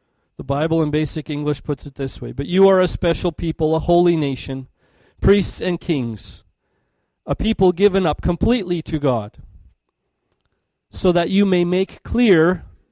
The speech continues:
the virtues of him who took you out of the dark into the light of heaven." And I like the way they put that, "to make clear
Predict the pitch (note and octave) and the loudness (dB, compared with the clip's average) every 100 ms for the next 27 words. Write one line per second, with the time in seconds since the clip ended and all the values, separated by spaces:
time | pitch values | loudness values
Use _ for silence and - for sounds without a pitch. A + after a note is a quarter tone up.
0 | _ _ _ D3 D#3+ E3 G3 A#3 - E3+ | _ _ _ -2 -2 2 4 4 2 0
1 | D3 D3+ - - D3 D3+ F#3+ E3+ E3+ - | 0 -2 -6 -8 -4 0 2 4 4 4
2 | G#3 - F#3 - G#3+ C#4 A#3 E3+ B2 A2+ | 2 2 -2 0 2 4 4 0 0 -2
3 | A#2 - - _ _ _ - G#3 B3 - | -2 -6 -20 _ _ _ -4 0 0 -2
4 | G#3 G3 F#3+ F#3+ F3+ E3 D3 F#2+ - _ | 0 2 2 0 0 -2 -2 -4 -10 _
5 | - - - _ _ _ _ _ _ _ | -20 -20 -20 _ _ _ _ _ _ _
6 | _ - D3 D3+ D#3 - D3+ D#3 D3+ - | _ -10 -6 -2 -2 -2 0 0 0 -2
7 | D3 B2+ - D3+ D3+ F3+ G#3 - - - | -2 -4 -4 -4 0 0 0 -4 -10 -6
8 | E3+ F#3 C#3+ C3+ A#2 | -2 0 2 0 -2